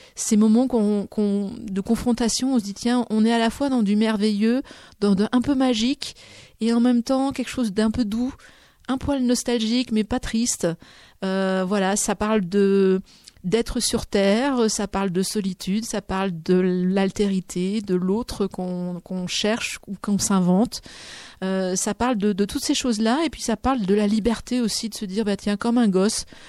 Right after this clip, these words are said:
je prends la liberté de mettre, euh, ma chambre en dessous dessous, euh, ou de faire des galipettes comme j'en veux, et cetera. » Donc en tout cas, c'est un spectacle assez régressif,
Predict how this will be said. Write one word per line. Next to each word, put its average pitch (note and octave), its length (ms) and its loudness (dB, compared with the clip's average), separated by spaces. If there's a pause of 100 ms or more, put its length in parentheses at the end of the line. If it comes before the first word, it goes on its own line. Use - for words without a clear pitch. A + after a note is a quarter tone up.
(320)
je - 120 -8
prends A3 160 2
la G#3 120 4
liberté G#3 440 0
de G#3+ 60 2
mettre, G#3 260 0
euh, F#3 220 2
ma F#3 160 0
chambre G3 260 -2 (180)
en G3 60 -2
dessous F#3+ 160 -2
dessous, G3+ 580 -2
euh, F3 40 -2
ou F3 180 -4
de F3+ 100 -2
faire F#3+ 280 -2
des F#3 80 0
galipettes F3 480 -4
comme F#3 160 -6
j'en F3 180 -4
veux, E3+ 140 -4
et F#3 100 -4
cetera. » E3+ 360 -8 (520)
Donc G#3 180 4
en B3 80 2
tout B3 120 0
cas, E4 180 0
c'est C#4+ 140 0
un G#3 260 2
spectacle A#3 400 -2
assez A3 220 2
régressif, G#3+ 760 0